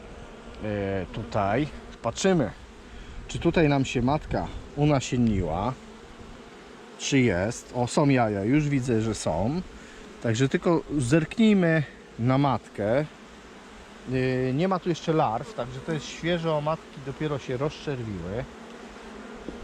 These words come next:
Wyciągnijmy. Widzicie, że jest tej pszczoły trochę. Tutaj, tak jak mówię, zrobiłem to troszkę, e, za silne. Nie widzę matki.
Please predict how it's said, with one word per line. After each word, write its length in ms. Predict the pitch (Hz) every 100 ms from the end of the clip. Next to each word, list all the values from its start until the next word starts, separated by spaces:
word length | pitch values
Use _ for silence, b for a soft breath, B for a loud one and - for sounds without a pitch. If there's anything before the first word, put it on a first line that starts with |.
| - - - - - - - - - - - - - 233 - - - - - - - - - - - - - - - - - -
Wyciągnijmy. 560 | - 101 98 98 110
Widzicie, 400 | 131 147 143 190
że 200 | 147 151 143
jest 260 | 151 220 -
tej 100 | 127
pszczoły 400 | - 127 110 101
trochę. 260 | 110 120
Tutaj, 360 | 120 196 208 180
tak 140 | 180
jak 120 | 180 170
mówię, 280 | 165 120
zrobiłem 460 | 107 143 165 190 175
to 300 | 165 160 165 - B B B - -
troszkę, 640 | 170 165 - 170 156 151
e, 40 | 143 - - - - - - - - - - - - - 120 123 123 123 120
za 240 | 120 156
silne. 580 | - 160 127 107 107 120
Nie 140 | 151
widzę 280 | 143 120 117
matki. 960 | 107 101 - - - - 120 127 160